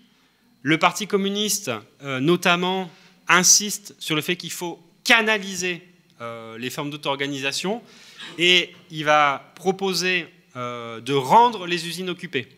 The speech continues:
C'est le fameux plan, euh, Prats Millas. Donc Prats, c'est le chef des forces armées devenu militaire, euh, devenu ministre, pardon, et Millas, c'est un ministre, euh, communiste. Donc vous avez une sorte de, un plan qui est mis en place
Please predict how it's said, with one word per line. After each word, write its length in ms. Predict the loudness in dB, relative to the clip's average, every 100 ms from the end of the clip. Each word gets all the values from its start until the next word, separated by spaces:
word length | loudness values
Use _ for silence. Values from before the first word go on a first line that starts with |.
| _ _ _ -12
C'est 160 | -4 -4
le 80 |
fameux 580 | -2 -2 0 -2 -2 -4
plan, 460 | -2 -2 0 -2 -6
euh, 300 | -6 -6 -6
Prats 540 | -8 0 2 2 -2 -4
Millas. 680 | -2 0 4 2 2 -6 -10 _ _
Donc 160 | -12 -2
Prats, 420 | 0 2 0 -6 _ _ _ _
c'est 180 | -10 -6
le 60 |
chef 180 | -2 -2
des 100 | -4
forces 260 | -6 -6 -8
armées 380 | -6 -6 -8 -12
devenu 280 | -14 -12 -12
militaire, 480 | -14 -6 -4 -4 -6 -8 -2
euh, 100 | 0
devenu 420 | 0 -2 -2 -2
ministre, 440 | -2 0 -2 -4
pardon, 340 | 2 2 2 -8 -14 -20 -20 -18 0
et 100 | 2
Millas, 300 | 4 4 4
c'est 160 | 2 -2
un 60 |
ministre, 480 | -2 -4 -6 -10 -8
euh, 420 | -6 -4 -6 -6
communiste. 640 | -2 0 0 -4 -8 -12 -20 _ -6
Donc 140 | -4
vous 120 | 0
avez 180 | 0 0
une 100 | -2
sorte 280 | -6 -10 -12
de, 520 | -12 -10 -10 -10 -12 _ _ -2
un 140 | -2
plan 400 | -2 -2 0 -2
qui 240 | -8 -8 -6
est 280 | -6 -8 -12
mis 200 | -8 -8
en 100 | -6
place 440 | -2 -2 -4 -12